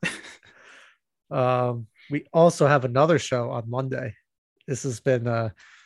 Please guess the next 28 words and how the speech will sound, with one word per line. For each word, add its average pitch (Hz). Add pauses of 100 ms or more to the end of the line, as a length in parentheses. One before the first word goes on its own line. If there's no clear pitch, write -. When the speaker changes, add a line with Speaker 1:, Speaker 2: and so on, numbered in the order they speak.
(120)
Speaker 2:
this -
is 127
our 123
stacked 123
weekend, 117 (220)
assuming 117
Sum 120
forty-one 117
happens. 113 (920)
But, 120
um, 113 (120)
we 127
have 120
Speaker 1:
Weather 165
Speaker 2:
Pup 143
Speaker 1:
won't 165
impact 151
this -
one. 127 (180)
Speaker 2:
No. 120 (680)
We 135
have 120
Pup 147
at 139
Starland, 120 (760)
throwing 127
it 131
down. 120